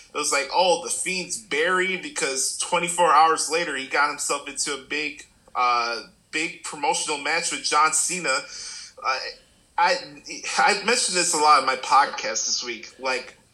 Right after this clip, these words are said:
neither the guy, in reality, neither the guys needed the title. And when that happens, that just shows case you, that just shows you that W W E put the wrong match together,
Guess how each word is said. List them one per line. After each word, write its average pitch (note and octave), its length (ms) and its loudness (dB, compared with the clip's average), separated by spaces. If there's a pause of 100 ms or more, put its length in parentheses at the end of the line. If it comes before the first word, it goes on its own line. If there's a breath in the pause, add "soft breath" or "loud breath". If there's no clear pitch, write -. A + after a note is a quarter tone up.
(260)
neither A3+ 600 -4
the E3+ 80 -4
guy, D3+ 360 4
in F3 180 -4
reality, B3 640 4 (520 soft breath)
neither G3+ 440 -10
the E3+ 220 -6
guys E3 640 4
needed E3+ 360 -8
the - 80 -16
title. F3+ 580 0 (840 soft breath)
And D3+ 200 -6
when E3 180 -2
that G#3 220 0
happens, - 760 0 (120)
that - 220 0
just G3 200 -2
shows F3+ 300 0
case - 580 -4
you, D3+ 380 -10
that E3+ 160 2
just - 220 -4
shows F3+ 420 -2
you E3 80 -6
that A3 240 -2
W - 220 -2
W B3 260 -2
E - 20 -14
put - 220 -6
the D3+ 80 -4
wrong C#3 360 0
match C#3 360 0
together, - 460 -6